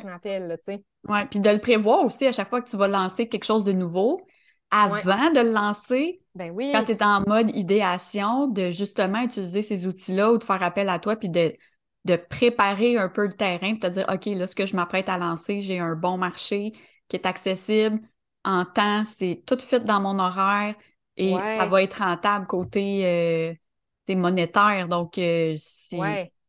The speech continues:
Speaker 2: je pense que tout le monde devait, devrait prendre le temps. Là, là, si vous écoutez cet épisode-là, là, OK, une fois que l'épisode est terminé, là, fermez tout, prenez votre cahier, allez sur le site d'Hélène Sarah,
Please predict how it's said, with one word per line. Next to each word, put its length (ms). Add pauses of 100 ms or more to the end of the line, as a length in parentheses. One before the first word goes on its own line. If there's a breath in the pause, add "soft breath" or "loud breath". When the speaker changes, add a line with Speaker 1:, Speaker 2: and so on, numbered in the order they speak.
(260)
Speaker 2:
je 100
pense 120
que 80
tout 180
le 80
monde 240
devait, 340 (120)
devrait 560
prendre 340
le 140
temps. 400 (460)
Là, 140
là, 140
si 140
vous 180
écoutez 320
cet 240
épisode-là, 640
là, 240 (580 loud breath)
OK, 140
une 420
fois 200
que 80
l'épisode 320
est 80
terminé, 480
là, 260 (360)
fermez 400
tout, 180 (800)
prenez 260
votre 160
cahier, 580 (180)
allez 300
sur 180
le 180
site 300 (100)
d'Hélène 340
Sarah, 380